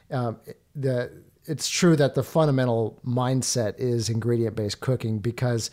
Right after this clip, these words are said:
if you have really, really beautiful sounds, whether you bought them, whether you recorded them, however you recorded, you know, I trade for sounds, like, you know, vociferously. I'm always trying to trade for sounds. However you can get your hands on sounds. Um,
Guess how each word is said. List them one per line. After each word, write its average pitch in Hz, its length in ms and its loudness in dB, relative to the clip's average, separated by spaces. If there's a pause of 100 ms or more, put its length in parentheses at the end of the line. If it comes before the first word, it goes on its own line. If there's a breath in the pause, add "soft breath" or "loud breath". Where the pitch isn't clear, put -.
(240 loud breath)
if 117 140 -6
you 127 100 2
have 143 240 2
really, 147 240 4
really 127 240 4
beautiful 123 400 0
sounds, 123 400 0
whether 117 200 0
you 113 120 2
bought 117 300 0
them, 113 160 0
whether 113 160 0
you 107 80 -2
recorded 113 340 -2
them, 107 120 -2
however 117 340 0
you 120 80 4
recorded, 113 360 -2
you 147 100 4
know, 123 140 4
I 160 120 4
trade 143 480 0
for 117 100 -2
sounds, 104 380 -4
like, 104 260 -8 (380 soft breath)
you 127 80 -2
know, 107 180 -2
vociferously. 117 960 0
I'm 113 220 -2
always 123 380 2
trying 113 180 -2
to 113 80 0
trade 107 340 -2
for - 80 -6
sounds. 95 300 -6
However 156 340 4
you 131 300 6 (300 loud breath)
can 127 160 2
get 139 180 2
your 120 120 -2
hands 120 300 -2
on 107 220 -2
sounds. 104 480 -4 (400 loud breath)
Um, 110 240 -2